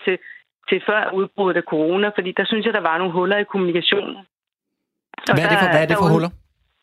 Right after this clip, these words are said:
Speaker 1: Jamen, for eksempel, at, øh, at man, øh, relativt fr-, kort op til, at vi lukkede Danmark ned, jeg tror, tre dage, to eller tre dage før, der stod det stadigvæk som om, at, øh, at vi i Danmark ikke forventede, at det ville blive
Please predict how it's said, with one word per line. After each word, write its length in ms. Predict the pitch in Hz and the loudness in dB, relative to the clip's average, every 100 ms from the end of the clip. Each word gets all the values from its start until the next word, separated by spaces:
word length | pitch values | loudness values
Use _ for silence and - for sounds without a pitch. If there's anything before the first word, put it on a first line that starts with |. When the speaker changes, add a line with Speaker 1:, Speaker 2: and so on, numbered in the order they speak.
| _ _ 208 | _ _ -6
Speaker 1:
Jamen, 220 | 214 220 - | -4 -4 -4
for 60 | 208 | -4
eksempel, 380 | - 233 214 214 | -4 -4 -2 -2
at, 160 | 202 - 190 | -2 -2 0
øh, 280 | 170 165 160 - - | 0 0 -4 -14 -8
at 120 | 180 | -4
man, 140 | 180 175 170 - - | -2 -2 -2 -4 -4
øh, 100 | 196 - - 208 | -4 -4 -8 -4
relativt 440 | 240 240 214 180 - | -4 -2 -4 -4 -8
fr-, 160 | - - - | -10 -8 -4
kort 220 | 202 247 | -2 -2
op 140 | 208 170 - | -2 -4 -4
til, 60 | 185 | -4
at 100 | 170 | -2
vi 60 | |
lukkede 360 | 170 165 165 160 | -4 -2 -2 0
Danmark 300 | 156 196 190 | 0 -2 -2
ned, 260 | 190 180 - | -2 -2 -2
jeg 120 | 170 | -4
tror, 180 | - 208 | -2 -6
tre 320 | - - 220 208 | -4 -4 -2 -2
dage, 220 | 165 180 - | -2 -2 -2
to 140 | 233 | -2
eller 120 | 208 185 | -2 -4
tre 140 | 214 208 | -4 0
dage 180 | 175 180 180 | 0 0 0
før, 160 | 170 - | -2 -2
der 80 | 196 | -8
stod 240 | 214 196 | -6 -8
det 80 | 196 | -4
stadigvæk 340 | 190 185 185 - | -2 0 -2 -2
som 120 | 180 | -2
om, 200 | 170 160 | -2 -2
at, 120 | 180 - | -4 -2
øh, 180 | 160 151 | -2 0
at 80 | 160 | -2
vi 100 | 180 | -2
i 100 | 170 165 | -2 -2
Danmark 240 | 180 196 | -2 -2
ikke 200 | 196 - | -4 -4
forventede, 400 | 190 208 208 214 | -2 -2 -2 -4
at 100 | 185 | -2
det 100 | 180 | -2
ville 160 | 165 - | -4 -4
blive 120 | 175 | -4